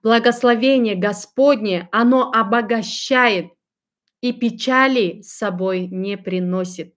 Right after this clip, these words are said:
Вот что Бог делает, когда Бог утверждает твоё служение, когда Бог утверждает твою карьеру, когда Бог утверждает твою семью, когда Бог утверждает твоё благословение.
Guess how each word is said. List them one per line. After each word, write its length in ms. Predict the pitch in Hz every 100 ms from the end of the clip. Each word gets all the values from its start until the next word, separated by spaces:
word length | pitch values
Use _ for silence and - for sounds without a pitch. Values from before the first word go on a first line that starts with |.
| _
Вот 460 | 180 214 269 - -
что 260 | - 214
Бог 280 | 185 196 202
делает, 320 | 185 214 190
когда 240 | 185 180 180
Бог 320 | 170 233 240
утверждает 680 | 208 196 196 180 202 196 185
твоё 260 | 190 185 185
служение, 600 | 180 202 202 214 185 180 - - -
когда 260 | 214 208
Бог 260 | 196 240 240
утверждает 600 | 220 214 208 190 214 202
твою 240 | 202 196 190
карьеру, 380 | 196 208 190
когда 240 | 185 190 190
Бог 220 | 190 240
утверждает 560 | 220 185 208 190 202 190
твою 220 | 196 196
семью, 300 | 185 202 185
когда 240 | 190 190
Бог 240 | 190 233 233
утверждает 560 | 226 214 196 202 196
твоё 300 | 196 202 196
благословение. 720 | 185 196 190 196 202 196 185